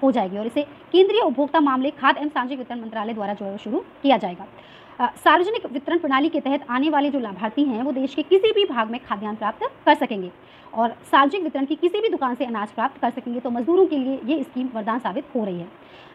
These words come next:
राष्ट्रीय खाद्य सुरक्षा अधिनियम दो हज़ार तेरह के तहत इस, अ, जो है सभी को इलाज, अनाज जो है वो मिलेगा और ये कई राज्यों में लागू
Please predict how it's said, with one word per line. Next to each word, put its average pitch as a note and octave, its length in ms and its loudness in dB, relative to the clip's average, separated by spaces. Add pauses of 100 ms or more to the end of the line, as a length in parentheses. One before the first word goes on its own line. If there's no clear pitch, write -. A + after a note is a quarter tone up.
(160)
राष्ट्रीय E4 320 4
खाद्य C#4 340 -4
सुरक्षा D4+ 320 -4
अधिनियम B3+ 360 -4
दो B3+ 100 -4
हज़ार B3+ 140 -2
तेरह C4 200 -2
के C#4+ 120 -2
तहत B3 260 -4 (220)
इस, C4+ 60 -10 (300)
अ, A3 280 -4 (120)
जो A#3+ 80 -2
है A#3+ 60 -2
सभी A#3+ 220 -2
को D4+ 200 -2 (240)
इलाज, A3+ 220 -2 (460)
अनाज C4+ 240 4
जो B3 80 -2
है A#3+ 80 -4
वो D#4+ 140 -4
मिलेगा G#3+ 280 -4
और D4+ 160 -2
ये D4 80 -4
कई A4 280 4
राज्यों A#3 320 -2
में G#3 140 -6
लागू G3+ 300 -4